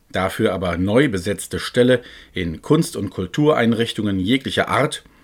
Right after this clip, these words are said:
spielt ein neunzehnköpfiges Kontrabassensemble aus Cottbus mit auf H gestimmter fünfter Seite einen wahnsinnig gut gestimmten H-Dur-Akkord.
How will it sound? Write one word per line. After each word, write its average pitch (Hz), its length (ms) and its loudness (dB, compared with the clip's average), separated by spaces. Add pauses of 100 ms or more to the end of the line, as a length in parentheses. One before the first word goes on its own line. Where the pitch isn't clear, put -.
(180)
spielt 135 440 2
ein 113 160 4
neunzehnköpfiges 127 1040 2
Kontrabassensemble 113 1080 0
aus 101 240 -6
Cottbus - 680 -4
mit - 240 -10
auf 95 260 -4
H 127 200 2
gestimmter 110 540 -4
fünfter - 460 -2
Seite 123 460 2 (360)
einen 123 300 4
wahnsinnig 151 600 4
gut 139 280 0
gestimmten 113 640 0
H-Dur-Akkord. 98 840 -4